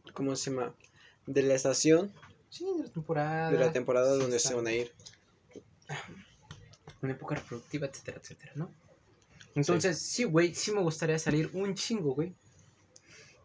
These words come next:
Speaker 2: Pero no es como que mis esfuerzos como tal de conservación, güey, o de mejorar, sean únicamente,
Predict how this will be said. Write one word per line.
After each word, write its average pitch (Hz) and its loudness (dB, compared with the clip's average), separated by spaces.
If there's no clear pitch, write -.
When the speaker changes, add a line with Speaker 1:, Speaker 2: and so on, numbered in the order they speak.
Speaker 2:
Pero 214 6
no 139 2
es 151 0
como 175 -2
que 170 -2
mis 160 0
esfuerzos 143 -4
como 156 0
tal 135 0
de 139 0
conservación, 123 2
güey, 156 0
o 139 0
de 139 2
mejorar, 123 -6
sean 131 -6
únicamente, 143 -2